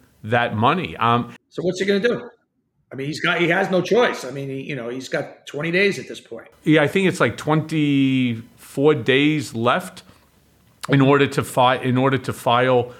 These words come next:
Speaker 1: the appeal, uh, itself. You know, he
Speaker 2: No, but he's gotta still come up with the, he still has to come up with the money, even if he's appealing it.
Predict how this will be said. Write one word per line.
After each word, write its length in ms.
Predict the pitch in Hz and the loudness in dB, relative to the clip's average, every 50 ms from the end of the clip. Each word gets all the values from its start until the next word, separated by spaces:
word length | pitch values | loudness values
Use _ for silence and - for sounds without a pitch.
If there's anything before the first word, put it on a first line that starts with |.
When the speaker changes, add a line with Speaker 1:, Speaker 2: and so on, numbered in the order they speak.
| - _ - | -20 _ -8
Speaker 1:
the 480 | 110 120 120 117 117 113 110 117 113 - - _ _ _ - | -2 0 2 2 4 2 2 0 -4 -8 -18 _ _ _ -6
appeal, 640 | 127 113 - - - - 170 156 143 98 82 78 - - - _ _ - 117 - - - | -6 -6 -6 -8 -8 -2 0 2 2 2 0 -4 -10 -16 -20 _ _ -14 -14 -10 -4 -2
uh, 240 | 113 107 107 107 110 - | 2 2 2 2 0 -2
itself. 640 | 131 - - - - 180 151 123 95 - - - - | -6 -6 -6 -2 0 2 2 2 0 -4 -8 -8 -4
You 160 | 143 131 131 | -2 0 0
know, 60 | 123 | 0
he 160 | 110 113 127 120 - - _ _ _ - | 0 -2 -4 -6 -8 -12 _ _ _ -2
Speaker 2:
No, 200 | 214 269 285 277 | 2 2 2 2
but 120 | 233 220 | 2 0
he's 140 | 202 180 - | 0 0 0
gotta 200 | 214 208 226 214 | 2 2 2 2
still 220 | - - 220 202 | 0 0 -2 0
come 180 | 208 202 202 202 | 0 0 0 2
up 140 | 202 196 202 | 0 0 -2
with 100 | 180 - | -4 -2
the, 160 | 180 180 180 | -2 -2 -2
he 40 | 160 | -4
still 220 | - - 214 214 | -6 -6 -2 -2
has 120 | 196 196 | -2 -2
to 60 | - - | -4 -6
come 180 | - 180 180 | -4 -4 -4
up 60 | 175 | -4
with 100 | 180 170 | -6 -6
the 60 | 165 160 | -6 -4
money, 300 | 190 247 135 139 123 127 | -4 -4 -4 -6 -8 -10
even 160 | 139 151 147 | -10 -10 -10
if 80 | 143 | -8
he's 180 | 156 160 143 143 | -8 -8 -8 -8
appealing 360 | - - 190 247 311 - - | -6 -4 -4 -4 -4 -4 -8
it. 180 | - - - | -10 -16 -20